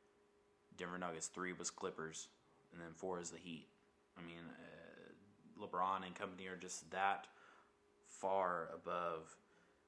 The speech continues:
the competition when it comes to, to the Heat. They're gonna win, f-,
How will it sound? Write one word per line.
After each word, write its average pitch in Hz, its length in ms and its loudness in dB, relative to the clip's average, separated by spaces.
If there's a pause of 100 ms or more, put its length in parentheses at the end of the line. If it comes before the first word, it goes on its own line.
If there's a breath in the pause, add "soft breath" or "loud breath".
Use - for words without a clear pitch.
(200 loud breath)
the - 80 -8
competition 92 580 -2
when 85 80 -4
it 82 60 -10
comes 90 260 -8
to, 85 120 -4 (360)
to 87 120 -6
the 82 100 -8
Heat. 82 260 -4 (1400)
They're 98 80 -6
gonna 92 160 -2
win, 101 260 -2 (340)
f-, 82 60 -2